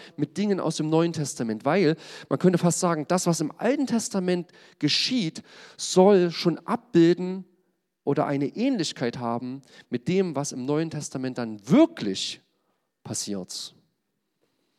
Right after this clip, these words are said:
Ich habe euch ein Bild der Stiftshütte mitgebracht. So ungefähr könnte das aussehen, das ist jetzt eine Draufsicht. Und was ihr feststellt, also wir haben da verschiedene Elemente.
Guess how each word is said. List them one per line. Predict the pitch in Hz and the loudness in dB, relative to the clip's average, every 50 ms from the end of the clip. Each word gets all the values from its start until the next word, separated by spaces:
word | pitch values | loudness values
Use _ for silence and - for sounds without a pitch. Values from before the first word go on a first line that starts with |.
| _ _ _ _ _ _ _ - - - - - - | _ _ _ _ _ _ _ -20 -20 -20 -20 -18 -2
Ich | - 175 | 6 6
habe | 180 196 202 | 8 8 8
euch | - 165 | 8 6
ein | 170 160 | 4 4
Bild | - 190 226 - | 4 2 2 2
der | - - 156 160 156 170 156 | 2 2 2 2 2 2 0
Stiftshütte | - - 175 170 - - 156 - - | 2 2 0 0 -2 -6 -4 -2 -2
mitgebracht. | 127 - - - - - 180 220 254 - - - - - - - - - - - _ _ _ _ _ _ _ _ _ _ _ _ _ - - - - - - - - - - - - - - - - | -2 0 -2 -4 -4 -2 -2 -2 -4 -4 -6 -10 -10 -10 -12 -16 -20 -20 -20 -20 _ _ _ _ _ _ _ _ _ _ _ _ _ -16 -16 -16 -18 -20 -20 -20 -20 -20 -20 -20 -20 -20 -20 -12 -6
So | - - 190 196 | 6 10 10 10
ungefähr | 208 196 180 160 - 175 156 | 10 8 4 4 4 4 4
könnte | - - 180 175 160 - | 6 4 4 4 4 2
das | 135 - - | 0 2 4
aussehen, | 131 170 196 - 196 190 | 4 4 4 4 4 2
das | 170 143 | 2 2
ist | 147 131 131 | -2 -2 -2
jetzt | |
eine | 131 117 107 | -4 -4 -4
Draufsicht. | - - 120 165 214 - - 214 233 240 - - - - - - - - _ _ _ _ _ _ _ _ _ _ _ _ _ _ _ _ _ _ _ _ _ _ - - - - - - - - - - - - - - _ _ _ _ _ _ - | 0 4 4 4 4 4 2 2 2 2 0 -2 -8 -12 -14 -18 -20 -20 _ _ _ _ _ _ _ _ _ _ _ _ _ _ _ _ _ _ _ _ _ _ -20 -20 -20 -20 -20 -20 -20 -20 -20 -20 -20 -20 -20 -20 _ _ _ _ _ _ 6
Und | 139 | 8
was | 160 175 175 | 8 8 8
ihr | 165 | 6
feststellt, | - - 208 226 - - - - 196 208 208 208 208 - - - - - - - - - | 6 4 4 4 2 0 0 2 4 6 6 4 4 0 -4 -6 -8 -10 -12 -12 -4 2
also | - 139 139 143 151 | 4 4 4 4 2
wir | 131 151 143 | 2 2 4
haben | 156 165 180 185 165 | 4 2 2 2 2
da | 160 156 | 0 0
verschiedene | - - 127 - - 175 175 175 151 - | 0 0 -2 -2 -4 -4 -4 -4 -2 0
Elemente. | 131 123 113 120 139 202 220 226 233 247 254 240 | 0 0 2 2 2 2 2 2 0 0 0 -2